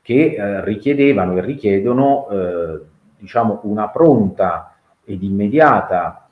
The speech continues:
eh, rivalutazione. Anche qui un esempio: coloro che hanno visto non ammesse, eh, le loro proposte di deliberato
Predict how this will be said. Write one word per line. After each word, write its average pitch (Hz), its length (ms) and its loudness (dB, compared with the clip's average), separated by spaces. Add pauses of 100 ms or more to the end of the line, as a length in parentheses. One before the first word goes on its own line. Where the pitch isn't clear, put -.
eh, 95 320 -4
rivalutazione. 101 880 -2
Anche 95 300 -8
qui - 140 -8
un 113 160 0
esempio: 104 680 -2 (400)
coloro 127 460 2
che 117 120 -2
hanno 107 220 -2
visto 113 640 -2
non 120 360 -2
ammesse, 107 880 -2 (360)
eh, 95 540 -6
le 95 180 -4
loro 127 260 4
proposte 123 520 -4
di 90 100 -10
deliberato 92 1040 -4